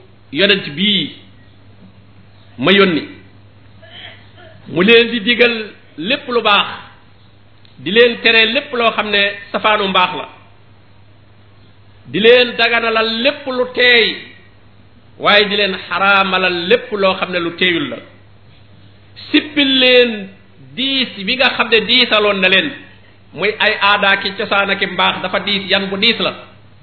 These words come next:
kooku l'islam moo la ci yenni, l'islam moo la ci yenni. "ويضع عنهم إصرهم والأغلال التي كانت عليهم." Yan bu diis bi ngeen yanu woon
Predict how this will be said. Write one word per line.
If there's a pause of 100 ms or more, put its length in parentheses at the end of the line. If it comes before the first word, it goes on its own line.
(240)
kooku (440)
l'islam
moo
la
ci
yenni, (1300)
l'islam
moo
la
ci
yenni. (1400)
"ويضع
عنهم (100)
إصرهم (140)
والأغلال
التي
كانت
عليهم."
Yan
bu
diis
bi
ngeen
yanu
woon